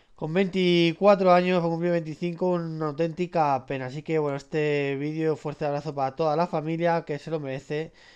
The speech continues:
Y bueno, por lo que respecta al día de hoy, por el tema de apuestas, bastante bueno, todo positivo. Habíamos apostado en Abil Williams ha ganado, Gavin Muguruza ha ganado, Andy Murray también ha ganado en cuatro sets.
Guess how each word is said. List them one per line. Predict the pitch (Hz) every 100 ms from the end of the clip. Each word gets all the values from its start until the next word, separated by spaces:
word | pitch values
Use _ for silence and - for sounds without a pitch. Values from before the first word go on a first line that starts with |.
| _
Y | 170
bueno, | 196
por | 180
lo | 170
que | 175
respecta | 170 214 208 233
al | 208
día | 190 190
de | 180
hoy, | 185
por | 190 180
el | 165
tema | 175 175
de |
apuestas, | 165 156 202 233 214
bastante | 180 - 190 180 165
bueno, | 165 196
todo | 196 185 175
positivo. | 208 208 185 170 180 202 214 - -
Habíamos | 135 143 151
apostado | 143 156 147
en | 151
Abil | 147 156 147
Williams | 156 156 147
ha | 143
ganado, | 131 147 160 170
Gavin | 156 139 143
Muguruza | 135 135 143 - 131
ha |
ganado, | 120 139 156 165 165 - - - - -
Andy | 180 190 165
Murray | 175 180
también | 156 156
ha |
ganado | 151 147 160 156
en | 143
cuatro | 131 180 170 147
sets. | 165 170